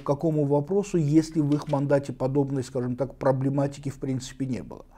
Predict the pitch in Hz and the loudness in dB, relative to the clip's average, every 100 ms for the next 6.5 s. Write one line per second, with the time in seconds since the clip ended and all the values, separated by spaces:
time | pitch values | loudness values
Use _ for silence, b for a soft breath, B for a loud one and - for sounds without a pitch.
0 | B B B - 160 170 185 180 175 175 | B B B 6 6 6 4 6 6 6
1 | 185 185 190 180 156 170 160 170 165 160 | 4 6 4 4 2 2 4 2 2 0
2 | 143 147 165 165 165 - 170 170 160 160 | 2 4 4 4 0 4 4 4 0 0
3 | 156 170 180 180 240 220 175 143 135 135 | 0 2 2 2 4 4 4 2 2 0
4 | 131 135 131 120 131 139 135 120 123 120 | -2 0 2 0 0 2 2 0 -2 -4
5 | 123 135 135 127 135 - - 113 143 151 | -2 0 0 -2 -6 -8 -12 -4 0 2
6 | 247 254 170 131 | 2 -2 -6 -8